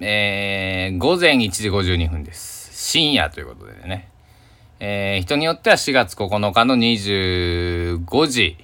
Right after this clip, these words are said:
五十二分とかいう方もね、えー、職業のか、そういう職業の方もね、いらっしゃるのかなと思います。え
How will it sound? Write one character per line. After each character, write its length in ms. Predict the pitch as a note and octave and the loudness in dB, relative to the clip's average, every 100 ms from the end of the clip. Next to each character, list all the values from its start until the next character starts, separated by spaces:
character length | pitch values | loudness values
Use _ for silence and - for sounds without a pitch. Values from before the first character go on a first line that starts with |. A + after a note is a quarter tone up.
| - - | -20 -12
五 180 | F2+ F2+ | -6 -4
十 120 | E2+ | -2
二 160 | E2 D#2+ | -4 -6
分 100 | D2+ | -10
と 100 | B1+ | -10
か 140 | C2 | -10
い 80 | D2 | -10
う 80 | C#2+ | -10
方 180 | C2+ | -10
も 120 | C2+ G2 | -8 -8
ね、 160 | - - - - | -8 -14 -20 -14
え 80 | - | -10
ー、 20 | |
職 300 | D#2 F2 E2 | -6 -6 -6
業 340 | D#2 C#2 C2+ C2+ | -6 -6 -8 -10
の 100 | B1 | -12
か、 140 | A#1 A1+ | -14 -10
そ 140 | F2+ | -6
う 40 | |
い 20 | F2 | -6
う 140 | F2+ | -6
職 220 | - F2+ | -10 -8
業 100 | E2+ | -8
の 80 | D2 | -8
方 180 | C2+ C#2 | -10 -12
も 60 | E2 | -6
ね、 140 | G#2 | -4
い 20 | |
ら 60 | F2+ | -4
っ 20 | |
し 100 | E2 | -4
ゃ 40 | |
る 80 | C2+ | -10
の 80 | B1 | -12
か 80 | - | -8
な 240 | G2 G2+ | -4 -4
と 100 | - | -8
思 160 | B1 G1+ | -16 -16
い 100 | B1 | -16
ま 300 | C2+ A2 B2+ | -4 2 2
す。 160 | - - - - - - - - - - - - | 0 -14 -20 -20 -20 -20 -20 -20 -20 -20 -14 0
え 320 | D#3+ D3+ | 2 4